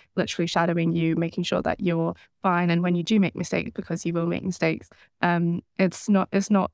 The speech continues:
the end of the world, and there's always a way around it. And, um, yeah, y-,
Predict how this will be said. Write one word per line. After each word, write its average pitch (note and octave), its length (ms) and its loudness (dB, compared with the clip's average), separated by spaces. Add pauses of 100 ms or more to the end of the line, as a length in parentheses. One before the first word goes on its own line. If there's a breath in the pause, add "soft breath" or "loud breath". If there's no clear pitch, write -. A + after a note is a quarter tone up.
the - 80 4
end F3+ 140 4
of - 80 -12
the - 60 -6
world, E3 260 0
and E3 100 2
there's E3 140 0
always E3 260 0
a E3 60 -6
way D#3+ 240 0 (120)
around E3+ 360 0
it. E3+ 180 0
And, E3 380 -2
um, E3+ 300 -2 (280 soft breath)
yeah, F3 160 0
y-, F3 120 -4